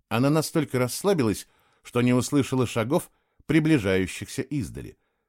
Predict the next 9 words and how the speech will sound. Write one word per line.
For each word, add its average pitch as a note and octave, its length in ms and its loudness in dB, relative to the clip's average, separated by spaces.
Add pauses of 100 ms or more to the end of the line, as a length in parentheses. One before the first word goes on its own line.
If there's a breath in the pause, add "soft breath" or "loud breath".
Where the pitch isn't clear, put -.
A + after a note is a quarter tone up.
(160)
не B2+ 180 2
увидела A2+ 480 4
глаз, F#2 460 0 (240)
появившийся G2+ 720 -2
в - 60 -8
щели F2+ 360 -2
между F#2+ 300 -2
досками F2 400 -6
дома. A#1+ 300 -12